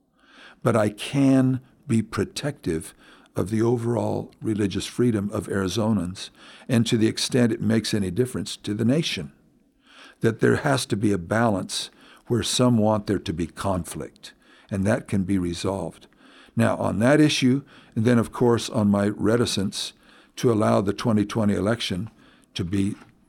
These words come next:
what I would, would truly say would be stolen if I was to allow this to be, uh, the results to be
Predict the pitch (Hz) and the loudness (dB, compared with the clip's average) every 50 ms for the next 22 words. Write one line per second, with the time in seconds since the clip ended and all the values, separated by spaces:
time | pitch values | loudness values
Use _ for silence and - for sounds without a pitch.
0 | _ _ _ - 95 87 90 98 110 110 110 - - - 107 92 87 - - _ | _ _ _ -4 -2 0 0 2 2 0 0 -2 -6 -6 -6 -6 -6 -8 -16 _
1 | _ _ - _ _ _ _ _ _ _ _ _ _ _ - 113 82 - - - | _ _ -20 _ _ _ _ _ _ _ _ _ _ _ -4 -4 -4 -2 2 4
2 | 156 147 131 113 98 - - - 131 110 104 92 90 87 95 92 82 - - - | 6 6 6 4 2 0 0 0 0 0 0 0 -2 -4 -4 -6 -6 -6 -6 -6
3 | - - 90 92 92 92 90 82 76 73 73 - _ _ _ _ _ _ _ _ | -6 -4 -4 -2 -2 -2 -4 -6 -8 -12 -14 -16 _ _ _ _ _ _ _ _
4 | _ _ _ _ _ _ - - 90 87 - - 101 104 104 104 98 - - 110 | _ _ _ _ _ _ -12 -10 -8 -8 -6 -4 -2 0 2 2 0 0 -2 -4
5 | 107 92 87 90 95 92 92 110 - - - _ - - - _ - 87 90 - | -4 -2 -2 0 0 0 -2 -4 -6 -10 -20 _ -20 -20 -20 _ -8 -4 -4 -4
6 | - - - - 87 101 87 80 85 101 - - _ _ _ _ _ _ _ - | -4 -4 -8 -8 -6 -4 -4 -4 -4 -6 -8 -12 _ _ _ _ _ _ _ -18
7 | 98 85 - - - - 101 92 95 87 82 92 101 - 104 - - - - 85 | -16 -14 -14 -14 -12 -10 -6 -4 -4 -4 -4 -2 -2 -2 -2 -4 -8 -12 -14 -14
8 | - - 80 78 73 71 - | -10 -8 -8 -8 -8 -10 -14